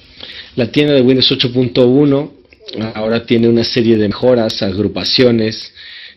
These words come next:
eh, donde dependiendo las descargas que yo haya tenido previamente,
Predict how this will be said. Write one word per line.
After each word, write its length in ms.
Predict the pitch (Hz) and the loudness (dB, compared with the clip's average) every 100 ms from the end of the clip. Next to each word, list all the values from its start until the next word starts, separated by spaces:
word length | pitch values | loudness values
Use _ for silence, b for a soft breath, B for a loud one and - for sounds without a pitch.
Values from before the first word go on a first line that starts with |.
| _ | _
eh, 720 | 113 104 101 98 98 92 92 90 | -6 -2 0 0 0 0 -4 -6
donde 640 | 110 101 98 92 98 95 | -6 -4 -4 -2 -2 -2
dependiendo 520 | 92 95 98 101 110 107 | -4 -4 -4 -4 -2 0
las 280 | 104 98 | 0 -2
descargas 680 | - - - 110 107 - - | -6 -4 -2 -2 -2 -6 -6
que 100 | 107 | -2
yo 160 | 101 107 | 2 2
haya 140 | 107 | 0
tenido 440 | 107 104 107 107 | 0 -2 0 -2
previamente, 720 | - 113 113 113 123 113 117 | 0 2 4 4 2 0 -4